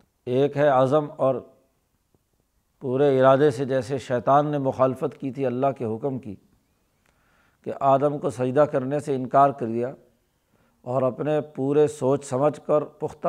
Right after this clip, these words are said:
ارادے سے کیا، اس لیے بعد میں دھمکی بھی دی کہ میں اس کو گمراہ کروں گا، یہ کروں گا، وہ کروں گا۔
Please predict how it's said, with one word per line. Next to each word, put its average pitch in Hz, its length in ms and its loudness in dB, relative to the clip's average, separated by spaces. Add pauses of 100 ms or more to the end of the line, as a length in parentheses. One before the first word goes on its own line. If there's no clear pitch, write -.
(160)
ارادے 139 360 4
سے 139 160 -6
کیا، 110 240 -8 (1200)
اس 127 180 -12
لیے 147 300 2
بعد 135 280 6
میں 139 300 -2 (500)
دھمکی 123 460 -4
بھی 147 140 0
دی 143 200 0
کہ 147 140 -2
میں 135 220 0
اس 131 120 -4
کو 151 140 -6
گمراہ 131 320 4
کروں 127 360 -4
گا، 127 100 0
یہ 123 180 -2
کروں 120 320 -8
گا، 117 40 -6
وہ 113 200 -6
کروں 131 320 -16
گا۔ 127 40 -20